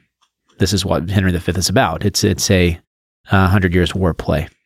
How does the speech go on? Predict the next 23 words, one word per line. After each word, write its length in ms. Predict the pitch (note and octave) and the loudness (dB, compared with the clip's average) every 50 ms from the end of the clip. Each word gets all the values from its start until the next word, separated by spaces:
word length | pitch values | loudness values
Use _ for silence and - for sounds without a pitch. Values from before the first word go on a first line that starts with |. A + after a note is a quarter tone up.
| _ _ _ _ _ _ _ _ _ _ _ _ _ _ - - - - - | _ _ _ _ _ _ _ _ _ _ _ _ _ _ -10 -10 -10 -6 -2
Edward 300 | - F3 F3 E3+ G3+ G3 | -2 0 0 0 0 -2
the 80 | E3+ F#3 | -2 -4
Third. 500 | - - G3 G#3 A3 F#3+ C3 G#2 F2 - - - - - | -2 0 2 2 4 2 2 0 -4 -10 -18 -20 -16 -10
We 60 | C3+ | -6
gotta 180 | A#2+ B2 A#2 B2 | -4 -2 -2 -2
go 100 | C3 C3 | -2 0
back 180 | B2 C3 B2 - | 0 0 -2 -2
to 100 | - A#2+ | -6 -8
this 180 | A2+ A2 - | -8 -8 -8
guy, 340 | - G2 F2+ E2 D#2 D2+ - - _ _ _ _ _ _ _ _ _ _ _ _ B2 | -10 -10 -10 -10 -10 -12 -14 -18 _ _ _ _ _ _ _ _ _ _ _ _ -10
because 600 | - A#2+ - C#3+ A#2+ G#2+ G#2+ G2+ F2+ - - - _ _ _ _ _ _ _ _ _ _ _ _ | -6 -2 0 2 2 2 0 -2 -4 -8 -10 -12 _ _ _ _ _ _ _ _ _ _ _ _
he 200 | _ _ - B2+ | _ _ 0 2
had 160 | A#2+ C3 B2+ B2 | 4 4 2 2
some 140 | - A#2+ | 0 0
other 140 | A#2 A#2 A2+ | 2 2 0
sons 400 | A2 - A#2 A2 G#2 G#2 G2+ - | 0 -2 -2 -2 -2 -4 -6 -8
too. 220 | - - G#2 F#2+ F#2 _ _ _ _ _ _ _ _ _ _ - | -8 -6 -6 -8 -8 _ _ _ _ _ _ _ _ _ _ -8
And 140 | G#2 G#2+ G#2 | -6 -4 -2
do 60 | G#2 | -2
you 40 | G2+ | -2
know 100 | G#2 G#2 | 0 0
their 100 | G#2 G2+ | 0 0
names? 460 | G2+ G#2 A2 A2+ G#2 - - - | 0 -2 -2 -2 -6 -8 -12 -16